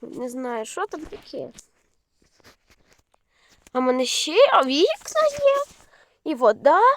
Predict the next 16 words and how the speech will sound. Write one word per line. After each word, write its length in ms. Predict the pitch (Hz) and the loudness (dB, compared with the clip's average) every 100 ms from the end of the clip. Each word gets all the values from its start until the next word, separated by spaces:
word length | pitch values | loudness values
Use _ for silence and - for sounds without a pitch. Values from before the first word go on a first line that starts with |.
| - _ _ _ _ _ _ _ _ | -2 _ _ _ _ _ _ _ _
Ну, 1300 | 262 262 330 381 381 381 370 370 359 359 349 349 339 302 _ _ _ _ _ | -8 -2 0 2 2 2 0 0 0 -2 -4 -8 -14 _ _ _ _ _ _
не 140 | 359 | -10
знаю. 960 | 294 233 208 202 214 208 214 220 226 - - _ _ _ _ _ _ _ _ _ _ _ _ _ _ _ - - | -8 -6 -6 -6 -8 -10 -16 -16 -18 -20 -20 _ _ _ _ _ _ _ _ _ _ _ _ _ _ _ -18 -14
У 120 | 320 | -4
мене 300 | 320 320 330 | 0 0 0
ще 200 | - 311 | -2 -4
й 180 | 311 330 | -6 -8
пляшки 680 | 277 330 392 392 330 - | 0 2 2 0 -2 -6
з 80 | 269 | -8
водою 720 | 247 254 262 311 339 311 247 | -4 -2 0 2 4 2 -2
є. 480 | 247 247 240 226 233 - | -8 -6 -4 -4 -8 -10
А 140 | 220 | -12
що 640 | - - - - 302 392 | -12 -18 -18 -12 -8 -6
я 280 | 392 349 339 | -8 -6 -6
роблю? 840 | 277 233 277 277 _ - 226 233 240 _ _ _ _ _ _ _ - _ | -4 -4 -4 -12 _ -18 -14 -14 -16 _ _ _ _ _ _ _ -20 _
Так. 580 | 254 240 240 233 _ - | -10 -8 -10 -14 _ -20